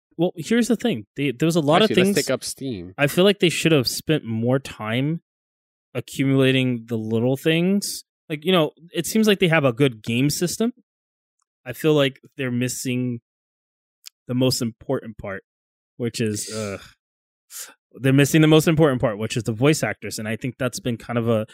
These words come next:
Speaker 1: that's a really notable thing, especially for a kid's
Speaker 2: Yes.
Speaker 1: show. So for that still not
Speaker 2: Yes.
Speaker 1: being there, I mean, the game kinda just abruptly came out when it did. It doesn't seem like the player base is, like we could see here,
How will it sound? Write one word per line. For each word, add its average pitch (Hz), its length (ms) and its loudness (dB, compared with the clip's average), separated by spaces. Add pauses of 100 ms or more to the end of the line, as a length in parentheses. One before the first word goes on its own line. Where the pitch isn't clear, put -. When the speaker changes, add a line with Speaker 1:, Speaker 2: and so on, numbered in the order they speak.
(140)
Speaker 1:
that's 156 140 -6
a 147 80 4
really 135 400 4
notable 117 440 2
thing, 123 340 -2
especially 127 400 -2
for 117 200 -4
a 107 60 -6
kid's 135 320 2
Speaker 2:
Yes. - 0 -
Speaker 1:
show. 107 420 -2 (180)
So 123 280 0
for 127 160 0
that 143 220 2
still 170 260 2
not 151 160 4
Speaker 2:
Yes. 107 60 -8
Speaker 1:
being 127 340 2
there, 190 400 2 (800)
I 156 60 0
mean, 170 180 2
the 135 80 -2
game 160 380 4
kinda 190 320 2
just 117 360 -4 (460)
abruptly 147 640 2
came 151 320 0
out 117 340 2 (520)
when 127 120 -2
it 120 120 -2
did. 120 420 2 (100)
It 117 160 -12
doesn't 147 340 -2
seem 147 220 -2
like 147 180 0
the 117 100 -6
player 131 400 0
base 127 320 -4
is, 110 260 -8
like 113 240 -14
we 120 80 -16
could 120 160 -16
see 120 240 -6
here, 139 400 2